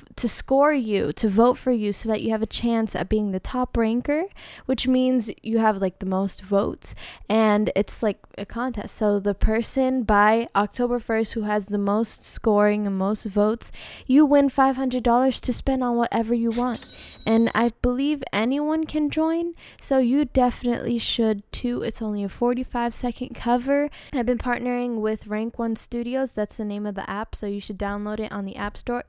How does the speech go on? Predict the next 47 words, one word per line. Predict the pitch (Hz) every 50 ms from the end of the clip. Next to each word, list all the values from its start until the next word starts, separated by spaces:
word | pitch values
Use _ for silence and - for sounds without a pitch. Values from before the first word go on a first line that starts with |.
| -
and | - 277 294 302 294 269 247 226 - -
on | - 233 233 226
the | 226 -
Android | - 233 233 220 233 220 214 202
store. | - - - 220 208 202 208 214
If | 220 240
you | 277
need | 262 269 285 294 285
more | 285 285 285 285
details | 240 220 262 269 254 277 277 269 -
on | 277 262
that, | 254 262 262 -
I'll | - 214 214
leave | 220 233 240 220
the | 214 220
link | 226 226 220 220 -
in | 226 208 202
this | 208 220 220 - - - - -
video | - 196 185 208 214 208 226 226 226 233 240 254 - -
right | 190 196 190
here | - 220 220 220 226 233 - _ _ _
if | - -
you're | 214 196
watching | 190 196 196 - - 220 220
it, | 233 240 - _ _ _
or | - 247 262 254 254
check | 247 - - 254 247 - -
out | 240 214 - -
the | 233 233
Amazing | 226 220 220 220 233 233 226 233 226 226
channel | 220 - 233 233 226 226 226 233 233 -
because | - 277 - 285 269 269
I | 269
talk | 254 - 262 247 247
about | - 220 226 220 220 214
it | -
more | 165 202 196 202 208 208
there. | 196 202 196 190 185 185 - - - - _ _ -
Yeah, | 240 226 220 208 190
don't | - 247 262 262
be | 294 302
afraid | 294 - - 277 277 254 -
to | - 247
join. | 220 - 226 220 214 208 220 233 -
Anyone | 208 220 226 226 226 226 226
can | 214 226 220 214
join, | 202 208 202 202 202 208 220 233